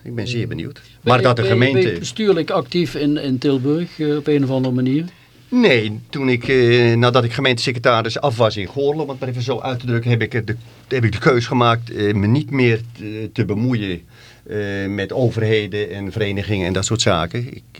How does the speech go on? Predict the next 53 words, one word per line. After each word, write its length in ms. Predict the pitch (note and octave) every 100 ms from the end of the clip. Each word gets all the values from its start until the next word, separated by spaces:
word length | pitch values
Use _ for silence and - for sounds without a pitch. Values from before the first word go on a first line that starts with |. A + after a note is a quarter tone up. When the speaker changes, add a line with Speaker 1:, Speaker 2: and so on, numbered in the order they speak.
| -
Speaker 1:
als 180 | - G2
gemeentesecretaris 640 | - G2 F#2+ F#2+ F#2 F#2 F2+
heb 120 | F2+
ik 80 | F2
eigenlijk, 460 | F#2+ F#2 F2+ E2
eh, 280 | F#2+ F#2 F2 - - - -
bijna 320 | - G#2+ G2 F#2
vijfentwintig 540 | C3 C3+ A#2 B2 G#2+
jaar 180 | G#2+ F#2+
een 60 |
bestuurlijke 380 | F2+ - G#2 E2
functie 360 | - B2 A#2+ B2
gehad. 280 | A#2 A2+ A#2
Speaker 2:
Ja. 160 | B2
Speaker 1:
Je 100 | G#2+
weet 200 | G#2 G2+ -
te 220 | D#3+ B2+
veel 360 | A#2 A#2 G#2+ F#2+
waar 160 | A2
alle 200 | A#2 G#2+
knoppen 320 | A2 A#2 A#2
zitten, 400 | - A#2 A2 F2+ - - - -
waaraan 320 | G#2+ F#2 G#2+
je 100 | F#2+
draaien 420 | F2 A#2 A#2 A2+
moet. 380 | G#2 G#2+ - - -
Speaker 2:
Ja. 240 | - C3+ A2 A#2+ - - _
Speaker 1:
En 180 | B2+ A#2+
ik 100 | A#2+
had 160 | C3+
daar 160 | C3 A2+
gewoon 260 | A2 G#2+ F2
geen 120 | E2+
zin 220 | F#2+ G#2+
meer 120 | C3+
in. 180 | B2+ A#2+
Speaker 2:
Nee. 260 | A#2+ G2 F2
Speaker 1:
Dat, 80 | A#2+
Speaker 2:
En, 200 | D3 D3+
eh, 180 | D3 C3+
Speaker 1:
eh, 120 | B2
Speaker 2:
politiek, 500 | D3 C3 B2+ C#3+ -
eh, 200 | C#3 B2
wel 260 | A#2 C3+ C#3
in 80 |
de 80 | C3
V 140 | A2+ B2
V 100 | A#2+
D, 360 | A#2+ C3+ D3+
eh, 320 | C#3+ C#3+ G#2+ -
Speaker 1:
Nee. 260 | D3+ C3 -
Speaker 2:
ook 200 | E3 D3+
niet? 220 | E3+ F3+